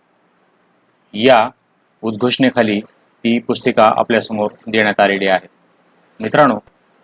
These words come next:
जे कोणी मतदान प्रतिनिधी असतील, त्यांनी काय काळजी घ्यायला पाहिजे आणि काय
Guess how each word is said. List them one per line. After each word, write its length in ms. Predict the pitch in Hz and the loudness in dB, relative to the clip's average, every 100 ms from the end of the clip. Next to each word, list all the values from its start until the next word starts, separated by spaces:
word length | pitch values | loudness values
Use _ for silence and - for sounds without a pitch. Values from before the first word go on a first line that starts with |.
| 104 | -4
जे 200 | 117 143 | 0 2
कोणी 420 | 151 147 147 147 - _ _ 113 | 2 2 2 0 -6 _ _ -2
मतदान 440 | 120 143 143 147 | 0 4 4 4
प्रतिनिधी 480 | 143 131 131 123 117 | 0 0 2 4 2
असतील, 340 | 107 - 101 - _ _ _ - | 0 -2 -8 -10 _ _ _ -2
त्यांनी 280 | 120 120 208 - _ _ _ _ | 0 0 -2 -10 _ _ _ _
काय 220 | 113 120 | 2 2
काळजी 300 | 143 131 120 | 2 0 2
घ्यायला 220 | 113 117 110 | 0 2 2
पाहिजे 320 | 110 95 90 - _ _ | 0 -2 -6 -10 _ _
आणि 160 | 104 117 - | -4 -4 0
काय 200 | 117 | 2